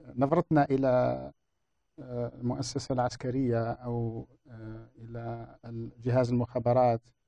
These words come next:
أو إلى الرئاسة أو إلى كل يعني المؤسسات تاع الدولة المفروض أنها تكون مؤسسات جمهورية تخدم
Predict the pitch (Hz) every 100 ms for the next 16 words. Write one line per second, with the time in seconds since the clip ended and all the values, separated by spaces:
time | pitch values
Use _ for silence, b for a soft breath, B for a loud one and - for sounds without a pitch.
0 | _ _ _ _ _ 135 131 127 123 123
1 | 120 120 120 123 - 117 120 120 120 123
2 | 151 226 196 139 123 120 117 120 - -
3 | 117 117 120 110 120 120 117 120 113 131
4 | 123 123 117 117 - 123 117 - - -
5 | 120 - - - 120 120 113 127 127 117
6 | 107 _ - 117 - 117